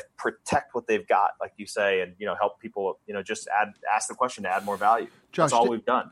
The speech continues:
Speaker 2: stay with me one second on that, please, just on that mindset for a second, because, because the older I get and the more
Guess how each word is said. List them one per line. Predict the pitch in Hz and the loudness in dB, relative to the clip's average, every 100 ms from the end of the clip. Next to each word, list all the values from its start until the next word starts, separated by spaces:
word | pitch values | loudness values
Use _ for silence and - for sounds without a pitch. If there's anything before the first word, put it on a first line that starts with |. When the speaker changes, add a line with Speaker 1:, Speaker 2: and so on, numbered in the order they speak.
| _ | _
Speaker 2:
stay | - 202 220 | -2 2 4
with | 226 | 4
me | 196 | 2
one | 156 156 | 0 0
second | 143 147 139 | 0 -2 0
on | 131 127 | 0 0
that, | 120 | -2
please, | 143 123 | -2 -4
just | - 147 151 | -2 -4 -2
on | 143 | 0
that | 127 | 0
mindset | 120 120 - - | -2 -4 -8 -10
for | 110 | -12
a | |
second, | - 101 107 - | -12 -14 -14 -12
because, | 117 135 117 - _ _ 139 | -10 -6 -6 -8 _ _ -12
because | 127 127 127 117 | -8 -4 -4 -2
the | 123 | -2
older | 135 156 170 | 0 -2 -2
I | 156 | -4
get | 131 131 127 - | -2 -2 -4 -8
and | 120 | -8
the | 113 | -6
more | 120 120 123 127 | -4 -4 -2 -4